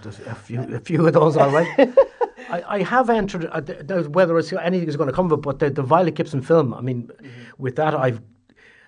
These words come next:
Speaker 1: I've entered it into, like, it's entered in about fifteen or sixteen, fourteen festivals, like, big ones.
Speaker 2: Yes, of course, yeah.
Speaker 1: Which are
Speaker 2: But everything's on hiatus now,
Speaker 1: I
Speaker 2: so
Speaker 1: know,
Speaker 2: where
Speaker 1: yes.
Speaker 2: does, where does
Speaker 1: So I don't know, these are all not making announcements till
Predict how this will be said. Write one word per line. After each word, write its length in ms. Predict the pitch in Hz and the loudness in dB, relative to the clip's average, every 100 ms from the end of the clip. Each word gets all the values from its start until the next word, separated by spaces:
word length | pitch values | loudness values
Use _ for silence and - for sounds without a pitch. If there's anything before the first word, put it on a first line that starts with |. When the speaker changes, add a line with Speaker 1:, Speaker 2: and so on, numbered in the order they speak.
| _ - | _ -10
Speaker 1:
I've 180 | 139 | -4
entered 260 | 156 175 143 | -2 -2 -4
it 60 | 127 | -6
into, 240 | 120 135 | -6 -8
like, 140 | 113 | -10
it's 140 | 123 - | -12 -10
entered 320 | 143 170 165 | -8 -8 -6
in 60 | 156 | -4
about 180 | 139 | -4
fifteen 360 | - 151 151 170 | -4 -8 -4 -4
or 40 | 147 | -4
sixteen, 340 | - - 165 | -8 -10 -10
fourteen 460 | - - 160 156 175 | -10 -2 0 2 -2
festivals, 480 | 160 170 202 185 - | -2 -6 -6 -8 -2
like, 220 | 147 147 | -2 2
big 140 | 156 | 0
ones. 340 | 147 98 85 - | 0 -4 -8 -12
Speaker 2:
Yes, 240 | 135 123 - | -10 -10 -10
of 80 | - | -12
course, 260 | 120 - | -12 -12
yeah. 100 | 117 113 | -14 -4
Speaker 1:
Which 220 | 143 151 | -2 2
are 300 | 151 147 139 - _ _ _ _ _ _ _ _ _ _ _ | 2 2 0 -10 _ _ _ _ _ _ _ _ _ _ _
Speaker 2:
But 100 | 143 | -2
everything's 320 | 165 175 156 | -2 -2 -4
on 100 | 139 120 | -4 -6
hiatus 460 | 123 123 139 120 | -8 -8 -8 -12
now, 60 | 117 | -6
Speaker 1:
I 80 | 135 | -2
Speaker 2:
so 60 | 131 | 0
Speaker 1:
know, 80 | 120 | -2
Speaker 2:
where 220 | 110 143 | 0 0
Speaker 1:
yes. 80 | - | -2
Speaker 2:
does, 80 | - | -6
where 260 | - 170 | -4 -4
does 240 | 196 165 - | -2 -6 -12
Speaker 1:
So 160 | - 147 | 0 4
I 60 | |
don't 140 | 156 170 | 6 4
know, 120 | 135 | 2
these 260 | 131 190 190 | -2 -2 4
are 80 | 170 | 4
all 180 | 151 143 - | 4 0 -2
not 200 | 135 127 | -4 -2
making 220 | 135 135 | -4 -2
announcements 420 | 123 123 123 120 | -2 -2 -4 -8
till 320 | - 123 117 | -6 -6 -6